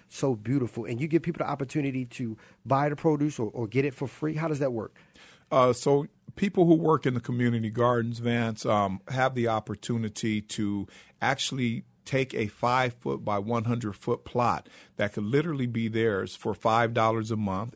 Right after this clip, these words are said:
Speaker 2: and or trade in as work that they do with Tiger Mountain Foundation. So we'll literally give you that five-foot-by-one hundred-foot plot.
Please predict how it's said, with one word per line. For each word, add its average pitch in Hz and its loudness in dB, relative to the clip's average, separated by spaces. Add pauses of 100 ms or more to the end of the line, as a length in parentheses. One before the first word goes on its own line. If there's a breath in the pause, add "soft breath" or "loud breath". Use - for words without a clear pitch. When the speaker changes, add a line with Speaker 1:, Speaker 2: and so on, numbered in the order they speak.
Speaker 2:
and 147 -4
or 143 4 (380 loud breath)
trade 165 2
in 113 0
as 110 -2
work 123 -4
that 120 -6
they 117 0
do 117 0
with 120 0
Tiger 113 0
Mountain 110 -4
Foundation. 113 -6
So - -4
we'll 107 0
literally 117 -2
give 104 -2
you 117 -4
that 107 -2
five-foot-by-one 107 -2
hundred-foot 104 -6
plot. 107 -4